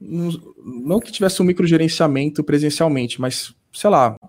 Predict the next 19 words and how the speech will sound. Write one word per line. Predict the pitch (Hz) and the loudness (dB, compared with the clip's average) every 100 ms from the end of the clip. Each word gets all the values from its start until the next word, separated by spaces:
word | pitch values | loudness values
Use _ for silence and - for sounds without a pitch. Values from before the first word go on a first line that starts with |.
| _ - | _ -8
a | 139 | -2
gestão, | 156 156 - 131 165 170 127 117 | 0 -2 -2 0 2 0 -2 -4
enfim, | 117 127 131 | -8 -8 -6
a | 120 | -4
gerência | 123 127 139 | -2 -4 -4
acaba | 151 208 240 | -2 0 2
sabendo | 185 156 156 156 | 2 2 2 2
quando | 147 147 | 0 -2
o | 143 | 0
cara | 139 143 | 0 0
tá, | 139 135 | 0 -2
pelo | 135 139 | 0 -2
menos, | 135 135 123 - - _ _ _ _ | -2 -4 -6 -10 -20 _ _ _ _
não | 160 | 2
tá | 151 147 | 2 6
jogando | 147 143 | 4 4
videogame, | 147 160 151 156 117 | 2 2 2 0 -4
tá | 117 135 | -2 0
lá, | 127 143 127 110 | 2 0 0 -4